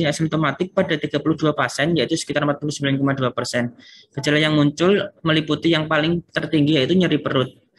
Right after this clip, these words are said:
diikuti dengan ikterik, kemudian muntah, dan iritabilitas. Tidak ada faktor risiko pada tiga puluh enam pasien.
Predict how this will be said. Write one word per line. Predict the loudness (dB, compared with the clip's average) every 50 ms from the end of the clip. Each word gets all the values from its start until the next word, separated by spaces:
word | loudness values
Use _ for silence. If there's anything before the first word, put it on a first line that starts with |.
| -20 -20 -20 _
diikuti | _ 0 0 0 2 0 -2 -2 -2 -2
dengan | 0 -2 0 -2
ikterik, | -4 -8 -4 _ 0 2 2 2 2 0 0 -6 -14 -20 _ _ _ -20 -20 -20 -8 _
kemudian | 0 0 2 2 0 0 0 2
muntah, | 2 2 0 0 -2 0 0 0 0 -2 -6 -14 _ _
dan | -4 -2 0
iritabilitas. | 0 -2 -2 -2 -4 -4 -4 -4 -4 -4 -2 -2 -4 -4 -4 -10 -14 -16 -20 _ -18 -16 -12 -12 -12 -12 -12 -16 -18 -12 _ -4
Tidak | 0 0 0
ada | 2 2 0 0
faktor | -2 -2 -2 -2
risiko | -2 -2 -2 -2 -2 0 0
pada | 0 -2 -2 -2 -6
tiga | -6 -6 -4 -4 -2 0
puluh | -2 -2 0
enam | 0 0 0
pasien. | -2 -4 -6 -6 -4 -4 -4 -4 -4